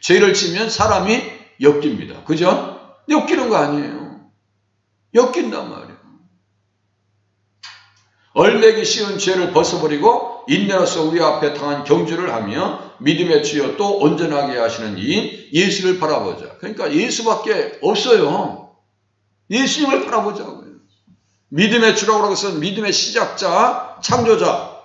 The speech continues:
오더라고 하는 단어를 썼다 했죠. 믿음의 주요, 온전하게, 피니셔, 완성하는 자. 믿음을 시작하고 완성하게 하시는 분은 누구요?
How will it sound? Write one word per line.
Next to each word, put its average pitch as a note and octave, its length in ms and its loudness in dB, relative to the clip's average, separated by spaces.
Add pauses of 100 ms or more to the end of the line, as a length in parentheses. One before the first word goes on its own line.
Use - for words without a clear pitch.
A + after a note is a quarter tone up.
(120)
오더라고 F#3+ 600 4
하는 D#3 240 -8
단어를 F3 280 -2
썼다 - 240 -4
했죠. - 500 -2 (200)
믿음의 G3+ 440 0
주요, F#3+ 520 -2
온전하게, G3+ 600 0
피니셔, A#3+ 720 0 (260)
완성하는 G#3 680 -2
자. A#2+ 240 -10 (220)
믿음을 A3 420 2
시작하고 G3+ 560 0
완성하게 G3 540 2
하시는 F#3 280 -4
분은 E3+ 200 -8
누구요? G3 440 2